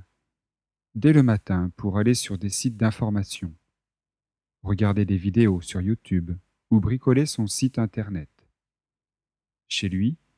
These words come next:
il y a l'A D S L. C'est moins rapide que le câble, mais c'est suffisant,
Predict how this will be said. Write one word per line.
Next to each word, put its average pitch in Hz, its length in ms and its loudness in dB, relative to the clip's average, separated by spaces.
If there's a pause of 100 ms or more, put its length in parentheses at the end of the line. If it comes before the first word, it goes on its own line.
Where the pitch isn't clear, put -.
(540)
il 107 100 2
y 110 80 2
a 113 80 4
l'A 123 80 4
D 127 120 2
S 117 280 0
L. 87 320 -4 (720)
C'est 110 220 0
moins 113 180 4
rapide 113 380 0
que - 120 -6
le 92 120 -2
câble, 131 480 -2 (500)
mais 123 80 2
c'est 123 160 0
suffisant, 107 640 -4